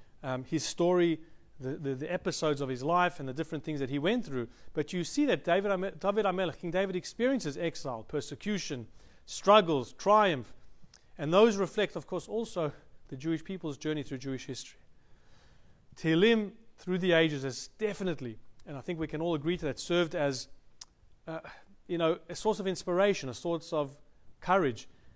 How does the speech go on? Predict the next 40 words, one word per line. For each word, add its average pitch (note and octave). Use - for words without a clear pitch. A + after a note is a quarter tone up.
and C3
most C#3+
importantly, E3
a B2+
source D3
of C#3
hope. A#2+
The C#3
Jewish F3
people D3+
have D3
always F#3+
needed E3
that C#3
hope, B2
and C#3+
Tehillim F#3+
has E3
always G3
given G#3+
us C#3+
that C3
sense E3
of B2+
comfort E3
and C#3
the C3+
ability F3
to D#3
recite F3+
words F3
which D3+
we D#3+
know F3+
that, D#3
of C#3
course, -
will C#3+
bring E3+
us, C#3